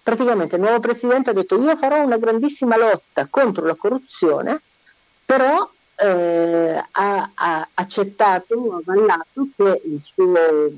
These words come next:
i suoi, ehm, come si dice, i suoi,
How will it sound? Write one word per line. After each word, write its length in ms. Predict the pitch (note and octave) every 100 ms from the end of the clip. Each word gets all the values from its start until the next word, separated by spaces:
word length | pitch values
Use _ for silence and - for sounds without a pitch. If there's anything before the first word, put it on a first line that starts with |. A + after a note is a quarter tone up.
| - -
i 100 | D#3+
suoi, 540 | - F#3+ F3+ F3 D#3+ -
ehm, 500 | D#3+ D3 D3 C#3+ G#3+ _ _ _ _ _ _ _ _ _ _ _ _ _ _ - D4+
come 180 | - A#3+
si 120 | D#3
dice, 220 | D3+ -
i 120 | - D3+
suoi, 360 | - F3 D#3+